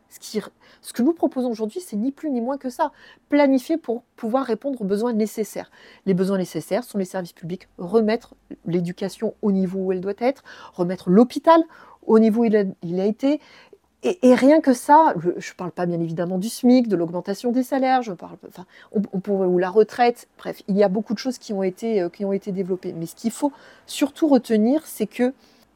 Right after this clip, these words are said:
on assiste de manière, on, on subit une destruction de tout ça. Et Jean-Luc Mélenchon a fait la liste, et elle est effrayante. Quand on nous dit qu'il y a, euh, environ dix universités qui ont été détruites, quand il y a une douzaine de, d'hôpitaux qui ont été, euh, supprimés,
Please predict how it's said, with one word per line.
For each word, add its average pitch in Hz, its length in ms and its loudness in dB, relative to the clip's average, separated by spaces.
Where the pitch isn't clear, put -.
on 226 160 6
assiste 262 680 2
de 190 140 0
manière, 214 640 2
on, 175 120 -12
on 190 60 -10
subit 247 540 6
une 202 180 6
destruction 226 640 2
de 170 120 -6
tout - 160 -14
ça. - 220 -12
Et 190 40 10
Jean-Luc 202 260 4
Mélenchon 226 360 -2
a 220 100 0
fait - 200 -4
la 285 140 4
liste, 277 480 -2
et 196 80 0
elle 208 140 4
est 254 180 0
effrayante. 294 640 -4
Quand 254 220 -12
on 262 60 -4
nous 247 100 0
dit 247 160 0
qu'il 220 240 -6
y 202 160 0
a, 240 200 0
euh, 185 40 -4
environ 220 320 -2
dix 247 240 -2
universités 240 540 -4
qui - 80 -12
ont 247 40 -4
été 240 160 -6
détruites, 262 440 -4
quand 220 240 -4
il 240 80 2
y 226 80 4
a 247 160 6
une 202 180 0
douzaine 240 440 0
de, 196 240 2
d'hôpitaux 208 520 -4
qui 240 140 -12
ont 214 100 -2
été, 233 400 0
euh, 214 60 2
supprimés, 285 500 -6